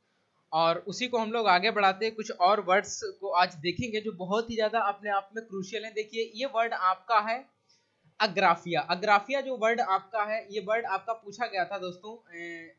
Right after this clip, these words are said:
आपका ये वर्ड पूछा गया था टू थाउजेंड नाइनटीन में, ठीक है दोस्तों, टू थाउजेंड नाइनटीन में ये वर्ड पूछा गया था अग्राफिया, इसको लिख लीजिएगा, टू थाउजेंड नाइन में, सॉरी, टू थाउजेंड नाइन में पूछा गया था। एक्चुअल में इसका मतलब क्या था? अग्राफिया का, ठीक है।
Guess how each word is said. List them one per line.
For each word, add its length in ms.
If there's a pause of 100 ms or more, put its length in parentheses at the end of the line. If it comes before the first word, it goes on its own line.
आपका 260
ये 120
वर्ड 220
पूछा 220
गया 120
था 120
टू 200
थाउजेंड 560
नाइनटीन 500
में, 120
ठीक 120
है 80
दोस्तों, 320 (640)
टू 120
थाउजेंड 480 (100)
नाइनटीन 480
में 100
ये 160
वर्ड 200
पूछा 320
गया 160
था 140 (140)
अग्राफिया, 580
इसको 200
लिख 160
लीजिएगा, 400 (100)
टू 80
थाउजेंड 400 (120)
नाइन 320
में, 160
सॉरी, 340 (360)
टू 80
थाउजेंड 320
नाइन 200
में 120
पूछा 220
गया 140
था। 100 (100)
एक्चुअल 280
में 100
इसका 200
मतलब 340
क्या 120
था? 140
अग्राफिया 560
का, 140
ठीक 240
है। 80